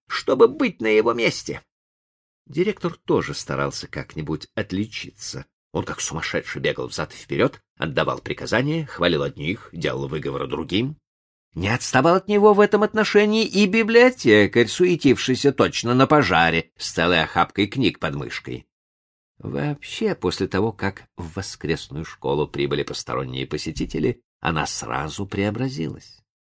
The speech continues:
Все о чем-то усиленно хлопотали,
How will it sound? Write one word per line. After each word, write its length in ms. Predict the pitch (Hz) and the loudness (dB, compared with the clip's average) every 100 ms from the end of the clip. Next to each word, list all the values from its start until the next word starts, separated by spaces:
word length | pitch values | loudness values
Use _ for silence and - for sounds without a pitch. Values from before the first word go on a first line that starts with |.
| _ _ _ _ - | _ _ _ _ -10
Все 420 | - - 80 85 | -6 -2 2 2
о 80 | 98 | 0
чем-то 300 | 67 73 82 | -4 -4 -4
усиленно 800 | - - - 87 85 95 104 107 | -4 -6 -6 -2 0 0 -2 -8
хлопотали, 720 | - 87 90 - 67 65 | -8 -6 -4 -2 -4 -4